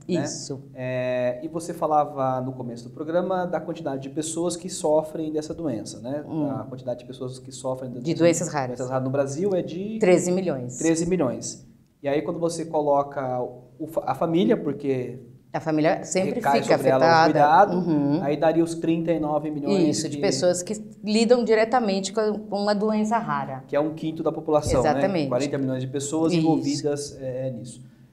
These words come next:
Speaker 1: É, nesse aspecto, né, de, da família, é, é, recai muito sobre a família o, o cuidado, né, com a pessoa que sofre disso. Você também, muitas vezes, acaba tirando do mercado de trabalho a pessoa que precisa se ausentar pra cuidar,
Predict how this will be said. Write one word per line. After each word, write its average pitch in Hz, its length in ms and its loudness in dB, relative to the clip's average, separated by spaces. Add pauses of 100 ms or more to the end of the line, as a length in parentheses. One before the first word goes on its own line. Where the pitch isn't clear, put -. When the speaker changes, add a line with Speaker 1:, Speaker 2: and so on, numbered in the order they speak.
Speaker 1:
É, 143 340 0 (260)
nesse 247 180 2
aspecto, 147 560 0
né, 135 240 -4
de, 131 300 -2
da 131 240 -4
família, 151 880 -2 (140)
é, 120 460 -10 (100)
é, 120 180 -10
recai 151 380 2
muito 151 260 -6
sobre 147 160 -2
a - 20 -10
família 147 360 -2
o, 156 180 -2
o - 20 -8
cuidado, 151 760 2
né, 139 140 -8
com 139 120 -12
a - 20 -10
pessoa 135 300 -12
que 131 80 -16
sofre 135 440 -8
disso. 113 320 -14 (520)
Você 165 220 0
também, 214 680 -4
muitas 190 340 0
vezes, 180 120 -2
acaba 190 360 0
tirando 202 600 -2
do 156 80 -8
mercado 143 300 -10
de 139 60 -16
trabalho 156 500 -2
a 208 60 0
pessoa 196 420 -2
que 196 100 -12
precisa 208 160 -10
se 214 120 -6
ausentar 214 340 -4
pra - 120 -6
cuidar, 190 640 -4